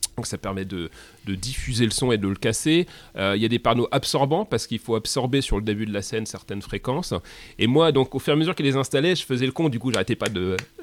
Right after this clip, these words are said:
taper dans les mains, tu vois. Le plafond, c'était le plus impressionnant. Quand il a mis le plafond, ça a tout de suite calmé le son, euh, en termes de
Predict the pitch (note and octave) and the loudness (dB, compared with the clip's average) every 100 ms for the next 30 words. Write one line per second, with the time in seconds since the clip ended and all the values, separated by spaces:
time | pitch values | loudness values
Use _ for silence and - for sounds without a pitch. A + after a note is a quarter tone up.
0 | C#4 B2+ A2 C3+ A#2+ A#2 C3+ D#3 - A#2 | 0 2 4 4 6 4 4 2 -2 -2
1 | B2+ D3 - - - A#2 A#2+ D3 D3+ D3 | -2 -4 -14 -16 0 2 4 2 2 2
2 | - D#3 D#3+ - - A2+ C#3 A#2+ G2+ C#3 | -2 -4 -6 -6 -4 -2 0 0 0 -2
3 | C3+ B2 - - G2+ E2+ C#3 C3+ C3+ D3 | -2 -2 -6 -4 -8 -4 -2 2 2 0
4 | C#3 C#3 C#3 - D3+ D3 B2 E2 - - | -2 -4 -4 -4 -8 -6 -6 -6 -8 -10
5 | F#3+ - - - F#3 - - - C#3+ C#3 | -8 -6 -6 -6 -8 -12 -16 -6 -4 -2
6 | C3 C3+ B2 - G#2 G2 - B2 - - | -2 -2 -4 -8 -4 -4 -4 -10 -12 -20
7 | _ _ - G2 F#2+ F#2+ F#2+ - G#2+ G2+ | _ _ -4 -2 -2 -2 -6 -6 -6 -4
8 | F#2+ F#2 F#2 | -4 -2 -2